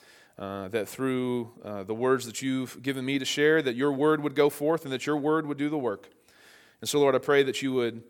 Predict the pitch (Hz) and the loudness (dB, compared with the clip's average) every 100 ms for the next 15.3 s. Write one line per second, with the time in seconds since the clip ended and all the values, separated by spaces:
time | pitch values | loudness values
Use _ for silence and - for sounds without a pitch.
0 | _ _ - 117 113 127 147 135 131 - | _ _ -8 -6 -4 0 0 0 -2 -2
1 | 151 156 156 143 135 139 165 175 143 127 | -4 -6 -4 -4 0 2 2 2 0 2
2 | 113 110 - _ _ - 107 101 101 _ | 0 -2 -12 _ _ -14 -12 -12 -16 _
3 | - 123 113 139 131 127 120 123 131 131 | -20 -16 -10 -6 0 0 0 0 0 0
4 | 113 - 127 123 123 127 123 127 _ _ | -2 -2 0 0 0 -2 -4 -12 _ _
5 | _ _ - 104 101 95 78 127 139 147 | _ _ -10 -8 -8 -10 -4 -2 0 -2
6 | 127 135 147 147 147 143 151 170 - _ | 0 0 0 0 2 2 2 -2 -14 _
7 | _ _ - 131 117 143 165 135 131 147 | _ _ -6 -4 0 -2 -2 -4 0 -2
8 | 127 123 123 113 127 139 151 135 110 123 | -2 -4 -6 -4 -4 -2 0 0 0 -2
9 | 127 120 131 135 143 - - - _ - | -2 2 2 0 -4 -12 -20 -20 _ -10
10 | 113 110 - - - 160 170 113 110 120 | -6 -6 -8 -14 -4 0 2 2 0 -4
11 | _ _ _ _ - 101 139 135 - 117 | _ _ _ _ -12 -6 -2 -2 -2 -10
12 | 123 151 117 101 107 - - _ _ 107 | -10 -10 -6 -6 -8 -12 -16 _ _ -12
13 | 107 131 135 127 120 139 - 113 117 - | -6 -2 -2 -4 -6 -10 -4 0 0 -2
14 | 113 113 117 107 127 151 120 - 104 101 | -10 -10 -8 -6 -8 -8 -8 -8 -10 -8
15 | 107 - | -10 -12